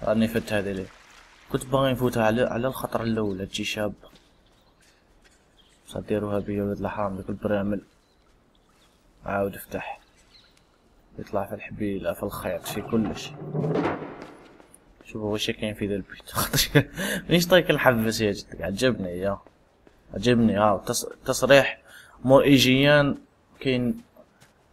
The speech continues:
ام جي ماشين جيمر، راهو قال لكم باللي يجي شباب. اذا استفدت شروه، شروه. <laughs> عندك الدو-، الدو باطل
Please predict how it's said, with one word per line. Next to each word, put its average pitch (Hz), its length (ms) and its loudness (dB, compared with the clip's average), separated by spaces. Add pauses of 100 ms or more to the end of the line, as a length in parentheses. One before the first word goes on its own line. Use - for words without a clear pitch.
ام 131 220 2
جي 127 240 0
ماشين 123 440 0
جيمر، 117 480 4 (280)
راهو 113 160 0
قال 110 160 -2
لكم 107 260 -2
باللي 104 200 0
يجي 98 180 -2
شباب. 107 440 2 (1500)
اذا 107 100 0
استفدت 107 420 -2
شروه، 104 300 0
شروه. 87 300 -6 (720)
<laughs> - 840 -14
عندك 92 440 -2
الدو-، 92 420 -8
الدو 95 180 -8
باطل 85 680 -4